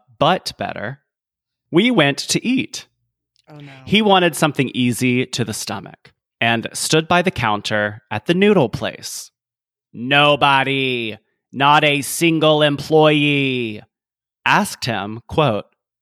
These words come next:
Speaker 1: "What can I help you with?"
Speaker 2: Hmm.
Speaker 1: Parentheses, question mark? Parentheses.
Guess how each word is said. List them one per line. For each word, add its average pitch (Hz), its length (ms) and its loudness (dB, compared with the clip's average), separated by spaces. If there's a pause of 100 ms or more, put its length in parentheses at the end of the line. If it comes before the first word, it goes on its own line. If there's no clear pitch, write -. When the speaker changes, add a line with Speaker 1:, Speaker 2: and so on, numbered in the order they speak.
(400)
Speaker 1:
"What 107 160 -6
can 107 100 -6
I 104 60 -2
help 117 220 -2
you 104 120 -2
with?" 85 340 -8 (800)
Speaker 2:
Hmm. 160 240 -18 (280)
Speaker 1:
Parentheses, 143 720 2 (300)
question 202 520 -2
mark? 233 400 2 (480)
Parentheses. 220 720 2